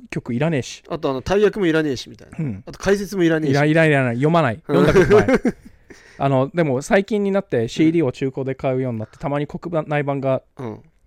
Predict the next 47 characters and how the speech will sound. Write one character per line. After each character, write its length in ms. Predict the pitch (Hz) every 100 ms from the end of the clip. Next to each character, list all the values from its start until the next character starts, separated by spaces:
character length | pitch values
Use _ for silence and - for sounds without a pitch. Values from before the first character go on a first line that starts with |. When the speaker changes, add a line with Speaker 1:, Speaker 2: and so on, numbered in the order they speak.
| -
Speaker 1:
あ 60 | -
っ 60 | -
て、 200 | 123 98
あ 80 |
の、 240 | 107 104 - _ _ _ _ _
そ 160 | - 123
の、 160 | 113 - _ -
よ、 200 | 165 - -
よ、 160 | 190 - - -
読 140 | 202 233
ん 40 |
だ 80 | 151
ん 60 | 117
で 60 |
す 80 | -
け 80 | 120
ど、 100 | 101
Speaker 2:
う 60 |
ん。 160 | 120 107
Speaker 1:
あ、 100 | -
結 180 | - -
構 100 | -
面 100 | 139
白 160 | - 190
い。 40 | - - - _
<laughs> 420 | - - - -
結 140 | - -
構 100 | 202
面 140 | 170
白 140 | 254 220
い 20 |
こ 100 | 240
と 80 | 151
書 100 | 226
い 60 |
て 80 | 127
あ 40 |
る 60 | 214
な 60 | 233
と。 60 | 226 226 220 220 208
Speaker 2:
あ 40 |
ー、 20 | 196
な 100 | 185
る 60 |
ほ 40 | 180
ど 260 | 185
ね。 60 | 185